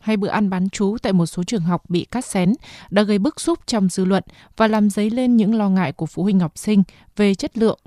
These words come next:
cũng như quy trình kiểm soát bữa ăn tại trường học hiện nay.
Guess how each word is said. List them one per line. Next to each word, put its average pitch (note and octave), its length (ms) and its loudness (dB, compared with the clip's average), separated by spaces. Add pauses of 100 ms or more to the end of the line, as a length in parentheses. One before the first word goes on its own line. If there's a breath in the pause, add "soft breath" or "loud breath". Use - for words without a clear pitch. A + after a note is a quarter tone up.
cũng E3 180 -2
như G#3 100 4 (100)
quy C4 160 -2
trình F#3+ 280 0
kiểm E3 220 -4
soát B3 360 -8
bữa G3 100 -6
ăn G3+ 180 2 (160)
tại F3 120 -4
trường E3+ 180 -4
học E3 200 -2
hiện D#3 160 -6
nay. F3+ 160 2